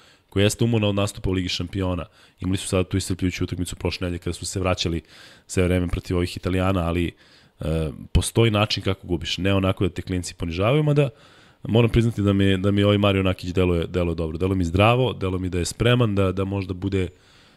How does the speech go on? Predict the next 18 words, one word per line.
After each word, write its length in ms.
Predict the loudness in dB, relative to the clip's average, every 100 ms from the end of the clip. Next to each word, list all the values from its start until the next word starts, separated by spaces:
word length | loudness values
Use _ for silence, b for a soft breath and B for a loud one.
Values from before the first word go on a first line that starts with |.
| _
jedan 260 | 0 0 2
od 80 | 0
lidera 460 | 2 2 4 2
te 140 | 2 0
ekipe 420 | 0 -2 2 2
i 60 |
danas 440 | 2 2 0 -4 -2
ono 240 | 0 0 0
što 180 | -4
sam 160 | -4 -2
pozitivno 420 | 0 -2 -2 -2
video 220 | 0 0
u, 120 | 0 -2
u, 360 | -4 -6 -4
u 60 | -2
I 60 |
G 80 | -2
K, 340 | 0 2 2